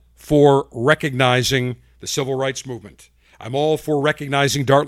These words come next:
Doctor Martin Luther King. I'm all for recognizing the ab-, abolition of slavery. But if you're truly interested in educating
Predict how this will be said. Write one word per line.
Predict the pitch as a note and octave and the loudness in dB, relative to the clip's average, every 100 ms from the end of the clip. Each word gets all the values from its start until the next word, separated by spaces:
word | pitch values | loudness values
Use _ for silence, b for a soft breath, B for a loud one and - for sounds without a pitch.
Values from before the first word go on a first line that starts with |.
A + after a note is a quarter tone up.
| - A2 | -4 0
Doctor | C#3 C3 | 0 2
Martin | C3+ C#3 C#3+ | 0 0 -2
Luther | C3 B2 | -4 -6
King. | - D3+ A#2+ - B B B - | -4 -2 -4 -8 B B B -18
I'm | - | -10
all | A#3+ C4+ | -4 -4
for | - A#3 G3 | -2 -2 0
recognizing | G3+ A3 G3+ G3 G3+ E3+ G3+ | -2 -4 -8 -6 -6 -6 -6
the | E3 C#3+ | -4 -4
ab-, | B2 - | -6 -8
abolition | F3 E3+ E3+ - D#3+ | -4 0 2 0 0
of | A#2+ | 0
slavery. | - E3 E3+ C3+ G#2+ D#2+ - _ _ _ _ _ _ _ _ _ b b - | -2 0 0 0 -4 -10 -20 _ _ _ _ _ _ _ _ _ b b 6
But | G#3 | 6
if | E3+ | 6
you're | G3 | 2
truly | - D4 D#4+ C4+ | 0 0 2 2
interested | A3 B3+ G#3+ - E3+ - | 2 2 0 0 -2 -2
in | - C#3+ C#3 C3 b b _ - | -2 0 -2 -6 b b _ -2
educating | F3+ E3+ G3 - C3+ A2 F2+ | -2 0 -2 -2 -2 -2 -8